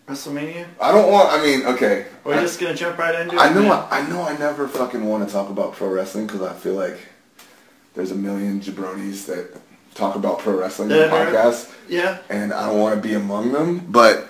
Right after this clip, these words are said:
Speaker 1: But,
Speaker 2: at the
Speaker 1: okay,
Speaker 2: same time,
Speaker 1: but
Speaker 2: it's a current events.
Speaker 1: It's a, it's a current
Speaker 2: It
Speaker 1: event.
Speaker 2: just happened
Speaker 1: It's,
Speaker 2: yesterday.
Speaker 1: it's
Speaker 2: It's fresh
Speaker 1: what
Speaker 2: on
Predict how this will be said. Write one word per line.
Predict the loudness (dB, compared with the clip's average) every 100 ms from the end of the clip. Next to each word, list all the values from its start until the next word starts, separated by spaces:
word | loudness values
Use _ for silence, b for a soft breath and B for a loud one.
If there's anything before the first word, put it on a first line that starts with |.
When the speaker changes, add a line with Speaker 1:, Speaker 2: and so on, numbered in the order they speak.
| -6 0
Speaker 1:
But, | 2
Speaker 2:
at | 2
the | 6
Speaker 1:
okay, | 8 8
Speaker 2:
same |
time, | 6 6 6
Speaker 1:
but | 6
Speaker 2:
it's | 4 2
a |
current | 0 2 4
events. | 4 4 4 2 -4 -8
Speaker 1:
It's | -6
a, | -8 -10 -10
it's | -8
a |
current | -6 -6 -6 -2
Speaker 2:
It |
Speaker 1:
event. | 0 4
Speaker 2:
just | 2 4
happened | 2 2 2
Speaker 1:
It's, | 2 2
Speaker 2:
yesterday. | 0 2 6 8
Speaker 1:
it's | 6
Speaker 2:
It's | 6
fresh | 6
Speaker 1:
what |
Speaker 2:
on | 6